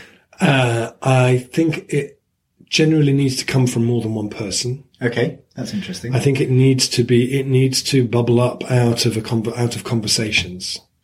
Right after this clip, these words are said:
Speaker 2: Uh-huh.
Speaker 1: Uh, it needs to, um, it needs to have enough space in it for people to come into it and to pick it up and
Speaker 2: So
Speaker 1: to
Speaker 2: it's not,
Speaker 1: shape
Speaker 2: not
Speaker 1: it.
Speaker 2: too prescriptive
Speaker 1: It's not
Speaker 2: and
Speaker 1: too prescriptive. It's very invitational.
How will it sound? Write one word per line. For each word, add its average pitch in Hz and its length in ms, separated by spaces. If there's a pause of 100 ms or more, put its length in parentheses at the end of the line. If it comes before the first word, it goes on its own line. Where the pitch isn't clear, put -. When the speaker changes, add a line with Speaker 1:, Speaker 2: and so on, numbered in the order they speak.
(200)
Speaker 2:
Uh-huh. 101 200 (360)
Speaker 1:
Uh, 113 520 (100)
it 131 220
needs 131 520
to, 120 920
um, 107 600 (1200)
it 131 80
needs 135 280
to - 80
have - 400
enough 139 300
space - 560
in 104 140
it - 260
for 113 760
people 120 320
to - 120
come - 260
into 113 600
it 95 200
and 107 220
to - 80
pick - 260
it 110 60
up 101 180
and - 100
Speaker 2:
So - 80
Speaker 1:
to - 40
Speaker 2:
it's 123 80
not, 123 140
Speaker 1:
shape 107 100
Speaker 2:
not 131 140
Speaker 1:
it. - 60
Speaker 2:
too 123 260
prescriptive 113 640
Speaker 1:
It's 123 140
not 143 140
Speaker 2:
and 101 100
Speaker 1:
too - 120
prescriptive. 123 600
It's - 220
very 131 400
invitational. 117 1000